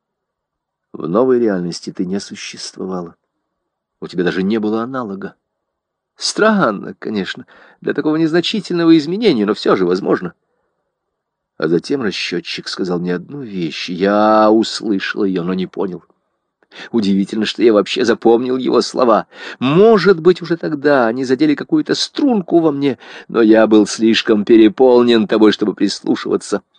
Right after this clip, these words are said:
Вот что он сказал мне. «При той комбинации фактов,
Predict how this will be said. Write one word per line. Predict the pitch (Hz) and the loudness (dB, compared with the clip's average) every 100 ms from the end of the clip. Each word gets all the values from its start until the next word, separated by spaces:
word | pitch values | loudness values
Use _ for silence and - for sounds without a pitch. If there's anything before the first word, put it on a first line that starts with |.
| - | -8
Вот | 92 95 107 113 | -2 2 4 4
что | - - - | 0 0 0
он | 101 95 | -2 -2
сказал | - - 92 80 90 87 | -10 -8 -8 -4 -6 -6
мне. | 82 64 80 80 _ _ _ _ _ _ _ _ _ _ _ _ _ _ _ _ | -10 -10 -12 -12 _ _ _ _ _ _ _ _ _ _ _ _ _ _ _ _
«При | - - 85 | -10 -4 -4
той | - - 135 135 107 | -4 0 0 0 -6
комбинации | - 107 101 92 95 95 120 117 - - 98 90 | -6 -6 -4 -4 -4 -2 -2 -4 -8 -8 -6 -6
фактов, | 82 - - 107 98 - 92 85 - - | -10 -12 -6 -6 -8 -12 -12 -12 -14 -20